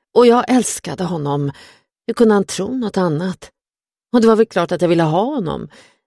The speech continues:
Men visst, vi hade blivit mer kompisar än älskande. Livet var myskvällar med varsin bra bok, museibesök och påkostade resor.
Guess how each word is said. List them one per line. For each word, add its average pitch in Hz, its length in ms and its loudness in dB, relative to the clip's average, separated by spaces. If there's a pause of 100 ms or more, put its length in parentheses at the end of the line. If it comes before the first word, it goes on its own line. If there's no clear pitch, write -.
(180)
Men 190 120 2
visst, - 380 0
vi 170 60 -6
hade 160 200 -6
blivit 160 280 -4
mer 139 160 -4
kompisar 180 580 -8
än 107 160 -12
älskande. - 580 -16 (480)
Livet 175 320 0
var 170 80 -4
myskvällar 165 680 -4
med 151 120 0
varsin 160 320 -2
bra 165 220 0
bok, 165 480 -6 (240)
museibesök 196 920 0
och 151 260 -10
påkostade 165 760 0
resor. 151 600 -10